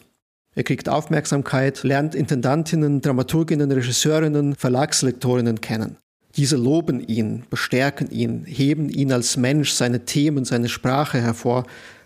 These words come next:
manchmal auch seine Biografie oder seine Herkunft, wenn diese irgendwie von einer bestehenden Norm abweicht. Erfolg zieht weitere Erfolge nach sich. Stichwort Stückaufträge. Zwei, drei, vier, fünf muss unser musterhafter Autor plötzlich in kurzer Zeit bewältigen,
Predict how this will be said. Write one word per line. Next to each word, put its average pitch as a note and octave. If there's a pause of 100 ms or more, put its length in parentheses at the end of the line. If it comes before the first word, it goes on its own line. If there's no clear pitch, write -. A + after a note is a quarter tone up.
(160)
manchmal C3+
auch C#3
seine B2+
Biografie C#3
oder C3
seine C3
Herkunft, C3+
wenn B2+
diese C3+
irgendwie C3+
von C#3
einer B2+
bestehenden B2+
Norm B2
abweicht. - (300)
Erfolg C3+ (300)
zieht -
weitere C3+
Erfolge B2+
nach A#2
sich. - (140)
Stichwort C3 (300)
Stückaufträge. - (120)
Zwei, C#3
drei, C3
vier, C#3
fünf -
muss D3+
unser C#3+
musterhafter C3+
Autor C#3+
plötzlich C#3+
in C#3+
kurzer D3
Zeit C#3
bewältigen, C#3